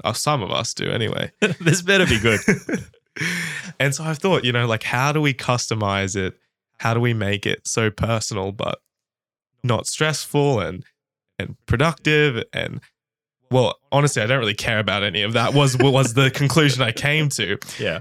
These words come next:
Speaker 1: And I think we just have to make it more fun, right? And what do students, like, what do students find fun? What do they thrive off?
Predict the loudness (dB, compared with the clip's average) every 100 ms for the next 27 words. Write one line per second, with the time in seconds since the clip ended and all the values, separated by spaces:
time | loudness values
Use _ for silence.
0 | _ -4 0 0 0 0 0 0 0 -2
1 | -2 -6 -4 -2 -2 0 -4 -4 _ _
2 | _ _ _ _ _ _ 2 2 2 -2
3 | 0 0 -2 -14 -18 _ _ _ _ _
4 | _ -2 0 0 2 2 2 0 -4 -2
5 | 0 0 -2 -8 _ -2 -2 -2 -4 -2
6 | -4 -2 -2 0 -2 -2 -4 -2 -4 -2
7 | 0 0 -2 -2 0 0 0 -2